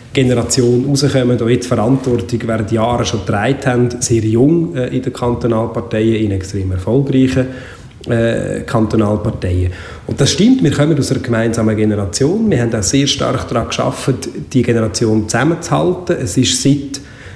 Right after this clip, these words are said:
den neunziger Jahren die erste Generation, die so ein bisschen wie geschlossen übergetreten ist von der uso in die S P. Das war uns auch immer wichtig gewesen, und wir gesagt haben, wir haben alle Jahre lang gesehen, wie sich das Engagement dann verliert und das soll nicht mehr passieren.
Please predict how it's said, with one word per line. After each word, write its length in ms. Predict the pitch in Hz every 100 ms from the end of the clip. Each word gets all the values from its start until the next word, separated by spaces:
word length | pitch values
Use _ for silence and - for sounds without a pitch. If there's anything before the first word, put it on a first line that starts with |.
| -
den 100 | -
neunziger 380 | 135 160 147 147
Jahren 360 | 131 117 127 120
die 240 | 120 135
erste 240 | 160 - 143
Generation, 1000 | 139 123 123 - 127 123 127 127 131 131
die 120 | 120
so 120 | 107
ein 60 | 107
bisschen 120 | 123
wie 180 | 147 156
geschlossen 800 | - - 139 156 - - 151 143 -
übergetreten 1120 | 165 165 185 185 160 - - 156 160 - 160
ist 200 | 160 160
von 140 | - 123
der 140 | 120
uso 260 | 139 139 139
in 140 | 113
die 80 | 120
S 220 | 151 156
P. 160 | - 160
Das 120 | 117
war 80 | 120
uns 100 | 98
auch 60 |
immer 280 | 110 123 110
wichtig 420 | 135 156 - 170
gewesen, 220 | - 165 151
und 60 |
wir 60 | 131
gesagt 380 | - 123 131 131
haben, 180 | 127 113
wir 100 | 113
haben 120 | 107 - - - - -
alle 200 | 131 143
Jahre 280 | 127 135
lang 260 | 131 127 127
gesehen, 460 | - 117 123 135 127
wie 60 |
sich 140 | 110 110
das 160 | 113
Engagement 500 | 120 120 117 - 107
dann 160 | 107 110
verliert 640 | 107 131 135 190 214 -
und 180 | 143 123
das 120 | 123
soll 160 | - 113
nicht 160 | 117 165
mehr 120 | 165
passieren. 540 | 165 - 147 160 165